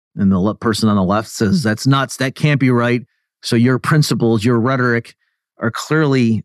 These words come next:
overblown. And we're just talking about common sense gun reform.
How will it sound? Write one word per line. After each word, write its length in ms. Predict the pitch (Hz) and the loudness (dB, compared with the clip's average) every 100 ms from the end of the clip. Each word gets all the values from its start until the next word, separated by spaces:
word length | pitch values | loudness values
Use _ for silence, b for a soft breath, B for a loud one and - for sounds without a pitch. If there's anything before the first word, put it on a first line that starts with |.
| - | 0
overblown. 760 | 139 120 104 135 143 110 117 - _ _ - | 0 2 2 2 2 2 2 0 _ _ -4
And 120 | 101 | 0
we're 120 | 120 | 2
just 160 | 151 - | 2 0
talking 280 | 123 107 110 | -2 0 0
about 260 | 98 120 | 0 -2
common 360 | - 107 110 127 | -4 0 2 2
sense 320 | - 107 113 | 2 0 0
gun 260 | - 175 160 | 0 2 2
reform. 540 | 127 120 107 87 - | 2 0 -2 -4 -12